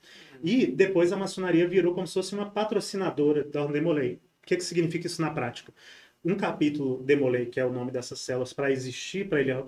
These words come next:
organizar, ele necessariamente tem que ter uma loja patrocinadora, que ela vai garantir que aquele capítulo exista, que ela vai tá,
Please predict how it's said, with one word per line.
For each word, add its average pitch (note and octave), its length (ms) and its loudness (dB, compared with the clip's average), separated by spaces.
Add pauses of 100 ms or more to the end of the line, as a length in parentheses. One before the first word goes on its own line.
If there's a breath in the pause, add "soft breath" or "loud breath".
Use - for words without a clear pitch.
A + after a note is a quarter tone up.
organizar, C3+ 500 -2
ele D3+ 240 0 (120)
necessariamente D#3+ 760 0
tem D#3+ 120 -2
que D#3 40 -10
ter D#3 140 0
uma E3+ 240 -2 (300 loud breath)
loja F3 420 2
patrocinadora, F3 920 0 (380 soft breath)
que - 80 -2
ela D3+ 100 4
vai D#3+ 180 4
garantir F3+ 420 2
que G#3+ 80 2
aquele F#3+ 180 2
capítulo E3+ 460 -2
exista, A#2+ 440 -6 (100)
que - 80 0
ela C#3+ 100 4
vai C#3+ 100 0
tá, D3 300 -2